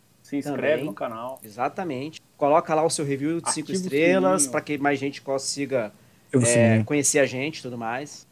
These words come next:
Speaker 2: E é isso aí.
Speaker 3: É, e lembrando que você pode sugerir um tema ou tirar uma dúvida, é só mandar um e-mail pro na sarjeta cast arroba gmail ponto com ou pelo Twitter ou pelo Insta-, Instagram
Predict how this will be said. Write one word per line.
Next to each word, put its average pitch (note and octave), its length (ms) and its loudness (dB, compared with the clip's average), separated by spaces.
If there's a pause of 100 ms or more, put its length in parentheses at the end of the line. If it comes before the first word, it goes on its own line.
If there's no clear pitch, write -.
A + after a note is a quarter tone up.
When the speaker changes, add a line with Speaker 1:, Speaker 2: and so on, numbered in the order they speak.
Speaker 2:
E A2+ 80 -6
é A#2 60 2
isso C3 180 -4
aí. A#2+ 180 -4 (360)
Speaker 3:
É, C#3 280 12
e - 20 10
lembrando D3+ 360 10
que - 60 -2
você F3+ 100 10
pode E3+ 220 8
sugerir F3 320 10
um F3+ 80 8
tema G3+ 500 8
ou D3+ 100 10
tirar D#3 200 8
uma D#3 100 12
dúvida, E3+ 540 10
é C3 60 2
só C#3+ 120 4
mandar C3 220 8
um C3 60 10
e-mail B2 220 8
pro A#2+ 180 4
na B2 220 8
sarjeta B2+ 520 8
cast - 640 4 (400)
arroba A#2+ 320 8
gmail G#2 440 6
ponto G#2+ 280 0
com D#3+ 280 8 (100)
ou C#3 100 4
pelo D3+ 220 6
Twitter C3+ 280 6
ou C3 40 6
pelo C3 200 4
Insta-, C#3 320 4
Instagram B2+ 600 6